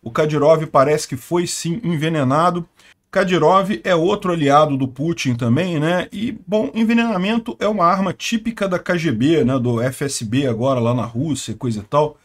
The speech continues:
Será que tá tendo alguma briga pelo poder lá na Rússia, né? O que que tá acontecendo com esse pessoal todo sendo envenenado por lá, né? Vamos falar sobre esses e outros assuntos em detalhes. Essas notícias foram sugeridas por... Essa notícia foi sugerida por...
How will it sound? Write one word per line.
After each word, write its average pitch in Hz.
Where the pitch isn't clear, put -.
Será 202
que 269
tá -
tendo 175
alguma 143
briga 135
pelo 156
poder 127
lá 131
na 110
Rússia, 120
né? 143
O 151
que -
que -
tá -
acontecendo 185
com 147
esse -
pessoal 139
todo 131
sendo 127
envenenado 123
por 107
lá, 98
né? 143
Vamos 226
falar 196
sobre 175
esses 190
e 165
outros 165
assuntos 135
em 156
detalhes. 180
Essas 170
notícias 170
foram 170
sugeridas 156
por... 117
Essa 160
notícia 160
foi 143
sugerida 120
por... 175